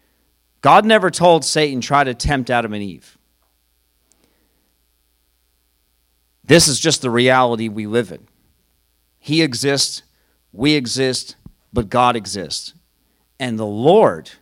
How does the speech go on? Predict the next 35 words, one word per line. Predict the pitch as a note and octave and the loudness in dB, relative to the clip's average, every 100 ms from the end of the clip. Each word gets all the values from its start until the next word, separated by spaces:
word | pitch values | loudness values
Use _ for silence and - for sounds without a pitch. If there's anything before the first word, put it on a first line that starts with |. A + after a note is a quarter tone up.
| _ | _
will | G2+ G#2+ | -14 -12
use | G#2 F#2 E3+ G#3 F2+ A#1 - - - _ _ _ _ _ | -12 -6 -4 -4 -6 -10 -12 -10 -12 _ _ _ _ _
that | G2+ G2 | -10 -8
same | - C#3 D3 G3 A3 | -10 -6 -4 -2 -4
exact | D3 G2+ C#3 C#3+ E3+ - - - | -6 -8 -4 -2 -2 -6 -14 -14
situation, | - - C#3 B2+ G#2+ A#2 D3 C#3+ - F2 _ _ _ _ _ | -12 -10 -6 -4 -2 -2 -4 -6 -10 -14 _ _ _ _ _
those | A#2 G#2+ | -12 -8
same | - D3+ E3 G#3+ | -6 -4 -4 -4
exact | F3+ C#3+ D3+ - | -2 0 0 -2
things | - D3+ C3 A#2 | -2 0 0 0
that | A#2+ | -2
are | A2 | -2
going | G#2+ B2+ C3 B2+ | -2 0 0 0
on, | A#2 G#2 | -2 -4
because | G2+ A2 - | -6 -8 -6
here's | C3 E3 D#3 | -2 -2 2
what | D#3 | 0
happens. | C3 C3 - G2+ - - - - _ - _ _ _ _ _ _ _ _ _ _ _ _ | 0 -4 -6 -14 -16 -12 -12 -14 _ -20 _ _ _ _ _ _ _ _ _ _ _ _
And | G2+ | -4
I | G#2 | -2
just, | B2 D#3+ - - _ _ _ _ | 0 -2 -4 -8 _ _ _ _
I | A#2+ | -2
didn't | D#3+ F3+ C3+ | 0 0 0
expect | A#2+ - - C#3+ - - - | -4 -6 -2 -2 -4 -14 -8
this | B2 C#3 - - - | -4 -4 -6 -10 -10
sermon | - C#3 C#3+ C3+ | -2 0 0 -2
to | G#2 | -4
come | - A2+ | -6 -2
out, | A#2 C3+ C3+ _ _ _ _ _ _ _ _ _ - | 0 -2 -4 _ _ _ _ _ _ _ _ _ -8
but | G#2 | -6
as | A2 | -4
I | A2+ | -4
sought | - C3+ D3+ | -2 0 0
the | C3 | 0
Lord, | A#2 C3 B2 G2 | 0 4 4 2